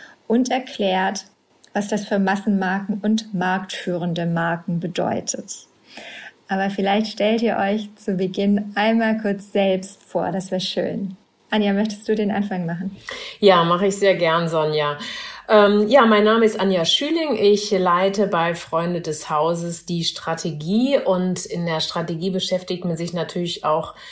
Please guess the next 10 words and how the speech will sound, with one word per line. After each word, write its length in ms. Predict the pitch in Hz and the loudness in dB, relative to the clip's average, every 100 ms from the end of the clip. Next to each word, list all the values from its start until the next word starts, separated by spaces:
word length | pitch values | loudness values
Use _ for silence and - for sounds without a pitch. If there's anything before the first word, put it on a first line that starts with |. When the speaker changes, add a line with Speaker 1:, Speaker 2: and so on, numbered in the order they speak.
| - - | -18 -6
Speaker 2:
ganz 320 | 180 180 196 | 0 2 2
stark 380 | - 185 175 185 | 2 2 2 2
mit 240 | 196 175 - | 2 0 -2
Trends, 540 | - 180 208 220 - | 0 2 4 4 2
Megatrends, 1000 | 185 190 196 185 - - 175 185 196 196 | 0 2 2 2 -2 -4 -2 0 -2 -2
was 260 | 170 180 - | -2 -4 -4
bewegt 460 | 175 165 208 214 | -4 0 0 -2
die 80 | 196 | -2
Menschen 580 | 165 156 170 170 202 190 | 0 0 0 0 0 0
und 440 | - 180 180 170 | 0 -2 -2 -6